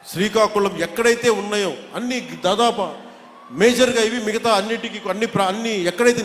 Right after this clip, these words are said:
నీటి ఎద్దడి ఎక్కువ ఉందో వీటన్నిటికీ దాదాపు ఒక ఎనభై మూడు వేల కోట్లు, ఎనభై నాలుగు వేల కోట్లు అవసరం అవుద్ది. ఇరవై ఆరు వేల కోట్లు కూడా కా-, సరిపోదనంటే వాళ్ళు అసలు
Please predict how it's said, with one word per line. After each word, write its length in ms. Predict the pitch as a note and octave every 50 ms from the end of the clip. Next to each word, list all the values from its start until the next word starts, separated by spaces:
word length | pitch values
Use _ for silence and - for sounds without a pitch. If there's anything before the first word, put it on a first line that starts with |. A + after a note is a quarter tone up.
| G3
నీటి 200 | G#3 A#3+ B3 A#3+ A#3+ A3+
ఎద్దడి 220 | A3 - G3+ G3 F#3+ F#3
ఎక్కువ 240 | - G#3 G3 G3 F#3
ఉందో 180 | F#3 F3+ E3+ C#3+ G#2+ - - - - - - - - - - -
వీటన్నిటికీ 480 | D3+ D3+ D#3 E3 G3+ A#3+ - - B3 A#3 D#3 E3
దాదాపు 440 | E3+ F#3+ A3 G#3 A#3+ B3 B3 B3 B3 B3
ఒక 100 | A#3 A3 G3+ E3 D#3+
ఎనభై 220 | F3 G#3 G#3 G#3+ G#3 G3+
మూడు 140 | G3+ F#3
వేల 180 | F#3+ F#3+ F#3+ F#3 F#3 -
కోట్లు, 300 | G3 A#3+ A#3+ A#3+ B3 A#3 G#3+
ఎనభై 220 | G3+ G3+ F#3+ G3 F#3+
నాలుగు 200 | F#3+ F#3 F#3 F3+ F3+
వేల 100 | F#3 F3+ F3+
కోట్లు 240 | - A3 A3 - A3 G#3
అవసరం 300 | G#3 G3 G3+ F#3+ F#3 F#3 F3+
అవుద్ది. 280 | E3+ E3 E3+ G3 G#3+ F#3+ C#3 A2+ - - - - - - - - C3+
ఇరవై 200 | D#3 G#3 A3+ A#3 A3+ A3+
ఆరు 100 | A3+ A3 G#3+
వేల 100 | G#3+ G3+ -
కోట్లు 200 | G3 G3+ G#3 G3+ G3+
కూడా 120 | G#3+ G3+ G3+ G3
కా-, 200 | F3+ E3+ D#3+ D3 - -
సరిపోదనంటే 760 | F3 F#3 A3 F#3 A3 A3+ G#3+ G3 G3 F#3+ F#3 F#3 F#3 G#3+ G3+ F3 E3 E3+ F3+ F#3 F#3+ - - - - - - - - - - - - - - - - _ _ - _ _ - _ _ _ _ _ _ _ _ _ _ _ _ -
వాళ్ళు 240 | C3 D#3 F#3+ A3 A#3
అసలు 160 | - - A#3+